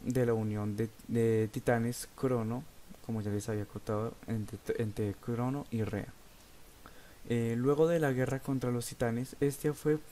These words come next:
pretendida por Poseidón y por Apolo, aunque no accedió a la pasión de ninguno de estos dios-, eh, so-, ninguno de estos dioses griegos, sino muy por el contrario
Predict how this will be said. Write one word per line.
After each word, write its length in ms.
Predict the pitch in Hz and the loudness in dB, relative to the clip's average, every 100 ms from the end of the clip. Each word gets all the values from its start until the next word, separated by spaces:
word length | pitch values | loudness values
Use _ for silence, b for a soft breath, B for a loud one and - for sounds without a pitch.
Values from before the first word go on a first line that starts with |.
| - - | -12 0
pretendida 560 | 127 117 120 113 123 | 0 2 2 2 0
por 240 | 131 120 107 | 2 2 2
Poseidón 680 | 117 107 107 101 113 143 - | 0 0 0 4 4 2 0
y 100 | 120 | -4
por 220 | - 104 | 0 0
Apolo, 420 | 95 - 113 101 - B B B B | 0 4 4 4 -6 B B B B
aunque 320 | 123 120 117 | -2 0 0
no 160 | 120 | 2
accedió 560 | 135 - 147 139 143 - | 0 2 4 4 2 2
a 100 | 127 | 0
la 120 | 120 | 0
pasión 440 | 113 113 107 110 110 | 0 -2 0 0 0
de 120 | 117 | 0
ninguno 400 | 113 104 107 113 | -2 -2 -2 0
de 160 | 113 107 | 0 -2
estos 260 | - 117 | -2 -2
dios-, 300 | 113 110 104 - - - | 0 -2 -4 -8 -14 -2
eh, 300 | 113 107 98 | 2 2 0
so-, 220 | - 110 | -2 -2
ninguno 380 | - 117 113 113 | 0 0 0 0
de 100 | 123 | 0
estos 340 | 117 - 117 110 | -2 -4 -6 -2
dioses 320 | 113 107 101 | -2 -2 -4
griegos, 420 | - 127 104 95 - B B B | 0 2 2 -2 -8 B B B
sino 340 | - 120 113 107 | -6 -2 0 0
muy 260 | 113 135 | 2 0
por 200 | 139 131 | 0 0
el 200 | 120 107 104 - | 0 -2 -8 -10
contrario 460 | 110 104 - 107 101 | -6 -4 0 0 0